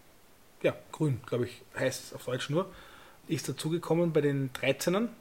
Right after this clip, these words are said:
da wird's wirklich nur grün genannt, und bei den dreizehn Pros ist es, wenn ich mich richtig erinnere, alpingrün. Haben sie's genannt? Ja, genau, alpingrün. Die Farben sind ab sofort verfügbar,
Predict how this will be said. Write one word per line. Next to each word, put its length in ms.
da 240
wird's 180
wirklich 160
nur 140
grün 320
genannt, 400
und 540
bei 200
den 240
dreizehn 540
Pros 580
ist 380
es, 280
wenn 120
ich 80
mich 160
richtig 260
erinnere, 360
alpingrün. 680
Haben 120
sie's 100
genannt? 180
Ja, 60
genau, 140
alpingrün. 560
Die 60
Farben 240
sind 160
ab 100
sofort 240
verfügbar, 440